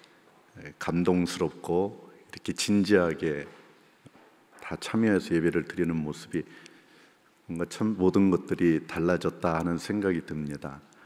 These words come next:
아무튼 예배가 참 감동입니다. 예, 우리 장신대의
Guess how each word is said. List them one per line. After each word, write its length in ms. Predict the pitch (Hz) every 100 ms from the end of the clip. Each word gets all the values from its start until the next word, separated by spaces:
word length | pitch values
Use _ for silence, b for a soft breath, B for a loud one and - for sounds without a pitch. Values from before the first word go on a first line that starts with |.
| b _
아무튼 420 | 85 90 98 92
예배가 400 | 101 101 101 98
참 180 | - 113
감동입니다. 920 | - 87 87 98 92 78 71 67 - 67 - - -
예, 140 | 73 71 _ _
우리 300 | - 80 -
장신대의 840 | - 95 90 - 87 80 82 90